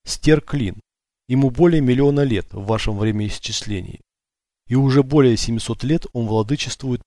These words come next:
над Атлантидой. Командор, который был до него, тоже зреншанец. Сейчас он исчез из моего поля зрения.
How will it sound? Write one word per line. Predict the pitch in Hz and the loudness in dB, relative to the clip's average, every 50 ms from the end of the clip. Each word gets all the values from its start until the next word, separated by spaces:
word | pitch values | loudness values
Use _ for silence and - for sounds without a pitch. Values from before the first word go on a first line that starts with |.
| _ - | _ -4
над | 113 120 120 | -2 -2 0
Атлантидой. | 110 - 131 127 127 120 - 120 98 98 92 92 - _ _ _ _ _ _ _ _ _ _ | 0 0 0 0 0 -2 -2 -4 -4 -4 -8 -10 -12 _ _ _ _ _ _ _ _ _ _
Командор, | - 120 117 117 117 123 135 202 202 - | -4 -2 0 0 0 0 0 0 0 0
который | 127 - - 123 117 110 | -2 -2 -2 -2 -2 -2
был | 98 104 101 - | -2 -2 -2 -2
до | - 110 | -2 -2
него, | 113 120 135 156 190 202 175 - _ _ _ _ - | -2 -2 -2 -2 -4 -4 -6 -8 _ _ _ _ -2
тоже | 185 175 147 123 113 107 | 0 0 2 2 0 -2
зреншанец. | 98 117 117 110 104 - - 123 117 104 98 101 107 - - - - _ _ _ _ _ _ _ | 0 0 0 0 0 -2 0 0 0 -2 -2 -6 -10 -14 -18 -20 -20 _ _ _ _ _ _ _
Сейчас | - - 123 - - 190 190 185 - | -14 -10 -4 0 2 2 2 0 -2
он | - 120 120 123 120 | -4 -6 -4 -4 -4
исчез | 117 - - 180 175 - | -4 -2 -2 -2 -2 -2
из | - | -4
моего | 135 131 135 135 135 | -4 -2 0 -2 -2
поля | - - 139 135 135 | -2 -2 0 0 0
зрения. | 135 127 135 113 107 95 85 - - | 0 0 -2 -2 -2 -4 -6 -10 -14